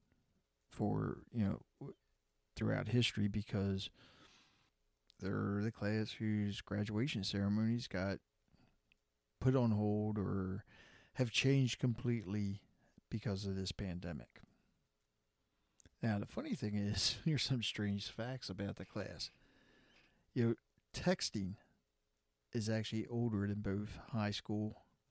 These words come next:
and college class of twenty twenty. Believe it or not, even though they're doing it all the time, and I think they got it down pat,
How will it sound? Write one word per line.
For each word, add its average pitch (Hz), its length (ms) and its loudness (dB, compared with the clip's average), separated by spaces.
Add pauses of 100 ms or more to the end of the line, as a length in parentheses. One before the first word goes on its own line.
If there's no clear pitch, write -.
(260)
and 120 200 2
college 95 400 -4
class 98 320 -6
of 69 80 -12
twenty 87 280 -6
twenty. - 380 -10 (1900)
Believe 101 260 -2
it 117 80 -2
or 131 60 2
not, 135 240 0 (100)
even 107 240 -2
though 120 180 4
they're 117 180 2
doing 123 420 2
it 156 100 4
all 156 160 2
the 160 80 2
time, 165 440 -2
and 90 180 -2
I 90 140 -4
think 95 340 -8
they 98 340 -6
got 95 220 -4
it 90 160 -8 (640)
down 98 180 -4
pat, 110 360 0